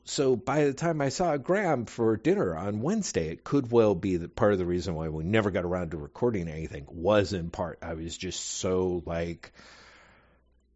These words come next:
happy and excited to see him and hang out and catch up, but also kind of, like,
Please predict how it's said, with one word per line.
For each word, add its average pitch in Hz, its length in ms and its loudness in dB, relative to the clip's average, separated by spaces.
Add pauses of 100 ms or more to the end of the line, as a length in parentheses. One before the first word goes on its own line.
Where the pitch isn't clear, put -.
(320)
happy - 520 -2
and 82 100 -2
excited 80 520 -4
to 82 80 -6
see 92 260 0
him 90 380 0
and 87 120 -8
hang 85 220 -4
out 82 160 -4
and 85 120 -14
catch - 280 -6
up, - 300 0
but - 180 0
also 127 380 -8
kind 139 320 -4
of, 104 280 0
like, 95 220 -2